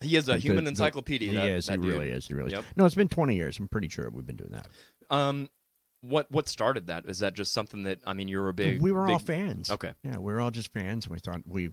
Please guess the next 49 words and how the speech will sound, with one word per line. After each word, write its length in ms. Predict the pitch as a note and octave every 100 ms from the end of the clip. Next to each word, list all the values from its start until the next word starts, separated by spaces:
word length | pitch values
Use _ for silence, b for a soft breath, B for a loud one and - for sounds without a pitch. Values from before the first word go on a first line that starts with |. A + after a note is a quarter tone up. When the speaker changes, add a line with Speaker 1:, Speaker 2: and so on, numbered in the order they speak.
| -
Speaker 2:
were 160 | F#2+
all 120 | E2+
capable 460 | E2+ G2+ F2+ E2+ E2
of 100 | D#2
doing 220 | G2+ G#2
this. 400 | D2 F2+ - - _
So 340 | - - D2+ E2+ -
Speaker 1:
And 140 | B2+
Speaker 2:
let's, 180 | B2 -
uh, 180 | G#2 G2+ F2+ _ _ B2
Speaker 1:
and 100 | C3
you 120 | C3
had 160 | A2 A#2
Speaker 2:
let's 100 | A#2+
go. 60 |
Speaker 1:
bands 360 | A2+ G2+ G2+ - _ _ _ _ _ A2 A2+ A#2+
besides 480 | B2+ D3 C3+ A#2+
just 240 | - F2+ -
this 380 | F2+ E2+ - -
in 120 | A2+
that 160 | G#2 F#2+
era 200 | F#2 F2+
too, 180 | - G2+
correct? 320 | - F2+ F#2+
Speaker 2:
Yes, 320 | A2 A2+ A2+ B2
we 100 | A#2+
did, 220 | B2+ A#2+
Speaker 1:
So 40 |
it's 100 | A#2+ C3
Speaker 2:
actually. 120 | C3+ A#2+
Speaker 1:
just 80 |
kind 120 | C#3+ C3
Speaker 2:
I, 20 |
Speaker 1:
of 60 | A#2+
a 100 | G#2+
come 180 | C3 A#2+
together 440 | A2+ A2 A2+ A2
and 160 | G2+ G#2
once 200 | A2+ C3
Speaker 2:
I, 20 |
Speaker 1:
in 60 | A2
a 60 |
while 300 | G#2+ A2+ C#3
kind 140 | C#3+ C3
Speaker 2:
I 40 |
Speaker 1:
of 60 | C3
thing? 200 | E3 F3+
Speaker 2:
think 440 | E3 D3+ D3 - B2+
that 360 | A2+ G#2+ -